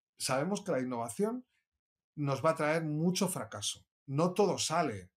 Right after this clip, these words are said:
Entonces, es-, esto sería, vamos, lo, lo mejor del mundo. Bueno, lo, para mí lo mejor del mundo es que no todo salga, ¿eh? En realidad. Pero no todo sale, pero tienen que ir saliendo cosas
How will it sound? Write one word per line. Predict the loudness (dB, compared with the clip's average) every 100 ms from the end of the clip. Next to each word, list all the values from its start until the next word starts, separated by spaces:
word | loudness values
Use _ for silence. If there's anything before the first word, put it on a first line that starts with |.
| _
Entonces, | -8 -4 -2 -2 -6
es-, | -6
esto | -8 -10 -8
sería, | -6 -4 -2
vamos, | -4 -6 -8 -12 -10
lo, | -10 -10
lo | -12
mejor | -12 -6 -4
del | -2
mundo. | -4 -6 -10 _ _ _ _ _
Bueno, | 0 0 -2
lo, | -6 -4
para | -4 -2
mí | 0
lo | 0
mejor | 0 -2
del | 0
mundo | 0 -2
es |
que | -2
no | -4
todo | -6 -6
salga, | -4 -4 -4 -8
¿eh? | -8 -8
En | -6
realidad. | -4 -2 -4 -6 -18 _
Pero | 2 2 0
no | 0 0 4
todo | 4 4
sale, | 2 -2 -4 -8
pero | -6 -4
tienen | -2 0 0
que | 0
ir |
saliendo | 0 -2 -4 -4
cosas | -4 -4 -4 -6 -10